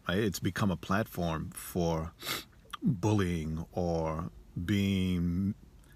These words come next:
thoughtless with your opinions. And with that, I wanna say that we as believers,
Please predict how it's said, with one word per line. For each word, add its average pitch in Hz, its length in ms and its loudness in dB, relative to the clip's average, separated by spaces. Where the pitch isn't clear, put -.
thoughtless - 1000 -2
with 87 300 0
your 85 500 0
opinions. - 800 -2
And 120 580 8
with 127 200 10
that, 165 180 12
I 170 40 12
wanna 160 220 8
say 131 240 8
that 110 140 6
we 123 180 8
as 139 140 8
believers, 95 720 2